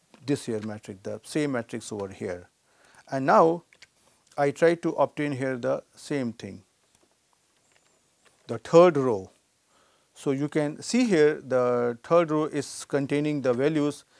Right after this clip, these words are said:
seven, eight and nine here, and this is the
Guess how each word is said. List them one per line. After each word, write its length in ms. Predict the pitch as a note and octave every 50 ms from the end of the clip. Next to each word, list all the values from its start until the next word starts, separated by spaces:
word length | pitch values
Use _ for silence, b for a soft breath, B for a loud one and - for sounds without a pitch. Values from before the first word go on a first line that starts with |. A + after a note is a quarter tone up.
| b b b b
seven, 440 | - - - D3 C3+ C3+ C3+ C3 -
eight 200 | - B2+ A#2+ B2
and 160 | B2+ A2+ G2+ G#2
nine 280 | G#2 G2 F#2+ G2 G2+
here, 360 | F#2+ - A2 G2 F#2+ F#2 F#2 _ _ _ _ _ _ _ _ _ _ _ -
and 280 | - A2 G#2 G2+ G#2 A2+ A#2+
this 180 | D#3+ E3 -
is 160 | - D3 C3 A#2+
the 300 | A#2+ B2 A#2 A2 A2